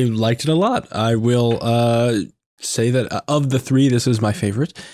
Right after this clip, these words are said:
Um, I enjoy, I like, I like the whole series. Uh, I am reminded by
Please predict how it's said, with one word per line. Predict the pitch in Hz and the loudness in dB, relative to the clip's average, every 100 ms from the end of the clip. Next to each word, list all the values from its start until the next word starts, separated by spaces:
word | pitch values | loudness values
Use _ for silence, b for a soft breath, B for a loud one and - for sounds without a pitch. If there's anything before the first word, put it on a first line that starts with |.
| B B | B B
Um, | - 98 87 82 95 - | -6 -4 -4 -6 -8 -10
I | 107 104 | -4 -2
enjoy, | 101 - 107 110 107 107 117 113 117 110 | -2 -2 -2 0 0 0 2 4 2 0
I | 110 110 | 0 -2
like, | 113 101 - - - | -2 -4 -10 -14 -4
I | |
like | 120 117 - | 0 0 0
the | |
whole | 110 107 | -2 -2
series. | 175 170 156 143 - B B B | 0 2 4 2 -2 B B B
Uh, | 104 - | -6 -4
I | 104 | -2
am | 107 107 | 0 2
reminded | 110 110 110 104 - | 2 2 2 0 -4
by | 98 - | -6 -6